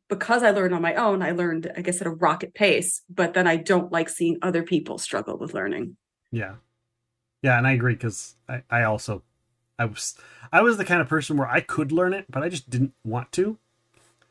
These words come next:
Speaker 1: Yeah, most
Speaker 2: And
Speaker 1: people
Speaker 2: so,
Speaker 1: are not
Speaker 2: but when other
Speaker 1: dumb.
Speaker 2: people had
Speaker 1: They're
Speaker 2: problems,
Speaker 1: just
Speaker 2: when I went to
Speaker 1: bored.
Speaker 2: college and somebody just wasn't getting something,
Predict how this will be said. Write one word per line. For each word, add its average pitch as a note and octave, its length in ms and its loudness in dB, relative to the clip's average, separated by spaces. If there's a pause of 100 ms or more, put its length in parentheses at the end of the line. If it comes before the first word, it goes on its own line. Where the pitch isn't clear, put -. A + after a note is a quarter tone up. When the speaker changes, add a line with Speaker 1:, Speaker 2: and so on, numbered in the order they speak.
Speaker 1:
Yeah, A4 280 6 (180)
most A4+ 280 8
Speaker 2:
And D#4+ 80 6
Speaker 1:
people - 160 8
Speaker 2:
so, D#3+ 220 6
Speaker 1:
are E3 140 4
not F3+ 180 2
Speaker 2:
but D3 100 2
when E3 120 4
other F3 140 6
Speaker 1:
dumb. E3+ 80 6
Speaker 2:
people D#3 220 4
had D3 180 6
Speaker 1:
They're - 40 -16
Speaker 2:
problems, D3 280 4
Speaker 1:
just B2+ 80 0
Speaker 2:
when C3+ 80 2
I D3+ 40 4
went E3 140 6
to D#3 60 6
Speaker 1:
bored. - 60 -4
Speaker 2:
college D3 360 4
and A2+ 120 -4
somebody C3 280 -2
just A#2+ 240 -4
wasn't B2 400 0
getting B2+ 280 2
something, G#2 540 -8